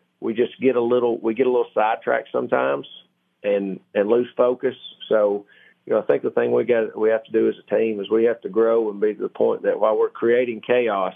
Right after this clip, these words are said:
we still have a controlled philosophy of what we're trying to accomplish. Sometimes we get out of position and give up some layups like we did last night. And, uh,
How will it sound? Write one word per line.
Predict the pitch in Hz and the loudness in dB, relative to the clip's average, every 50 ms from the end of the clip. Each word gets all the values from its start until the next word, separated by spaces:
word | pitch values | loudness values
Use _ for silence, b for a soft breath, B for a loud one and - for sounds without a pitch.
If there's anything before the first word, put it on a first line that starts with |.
| - - | -8 -8
we | 101 98 - | -8 -8 -4
still | - 107 107 | -2 -2 0
have | 98 101 107 95 92 | 0 0 0 -2 -2
a | 90 | -6
controlled | - 98 92 92 - 110 107 110 107 104 101 92 87 82 - - _ _ b b b _ _ _ _ _ _ _ _ _ _ _ _ _ _ _ _ _ _ _ _ _ _ _ - | -8 -10 -12 -4 0 0 2 2 2 0 -2 -4 -6 -10 -14 -20 _ _ b b b _ _ _ _ _ _ _ _ _ _ _ _ _ _ _ _ _ _ _ _ _ _ _ 0
philosophy | 110 110 113 110 110 107 - - - 101 | 2 2 2 2 0 -2 -4 -4 -4 -2
of | 95 92 - | -2 -2 -2
what | - - | -2 -2
we're | 101 98 - | -2 -2 0
trying | - 107 104 101 | 0 -2 -2 0
to | 95 90 | -2 -2
accomplish. | 87 - - 98 98 101 95 - 87 87 - - - - - - - | -2 -2 -2 -2 -2 -2 -2 -4 -4 -6 -6 -8 -14 -18 -8 -2 -2
Sometimes | 123 120 110 113 117 110 110 | -2 0 0 0 -2 -2 -2
we | 104 107 101 | -2 -2 0
get | 104 104 104 | 2 2 2
out | 107 101 | 0 -2
of | - | -4
position | - 101 95 104 107 101 - - 110 104 101 | -6 -4 -2 0 0 0 -2 -4 -4 -4 -2
and | 95 95 | 0 0
give | 98 98 104 | 2 2 2
up | 104 - - - | 0 0 -2 -6
some | 95 95 | -4 0
layups | 101 101 101 95 92 95 95 - | 0 2 2 2 0 0 -2 -2
like | - 98 95 - | -2 -2 -2 -2
we | 101 95 | -2 -2
did | 98 98 95 | 0 0 2
last | 98 95 92 87 - - | 2 2 0 0 -4 -4
night. | 98 98 98 98 92 - - b b b b b b _ - | -4 -2 0 0 -2 -4 -6 b b b b b b _ -8
And, | - - 95 92 95 95 | -4 -2 0 0 2 2
uh, | 98 98 95 | 0 0 0